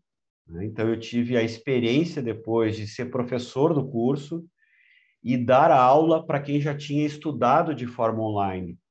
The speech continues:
Então, o aluno chega já com conhecimento, né? Ele chega, então, pra, pra as etapas práticas, né? Quase que de igual pra igual com o professor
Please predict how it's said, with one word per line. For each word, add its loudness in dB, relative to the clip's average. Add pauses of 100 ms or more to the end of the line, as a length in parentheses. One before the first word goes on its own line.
(540)
Então, 0
o 4
aluno 4
chega 0
já 0 (240)
com -10
conhecimento, 0
né? -6 (360)
Ele -6
chega, -2
então, -2
pra, 0
pra 0
as -4
etapas -4
práticas, -2
né? -6 (360)
Quase 4
que -6
de -6
igual 4
pra 2
igual 2 (400)
com -4
o -10
professor -2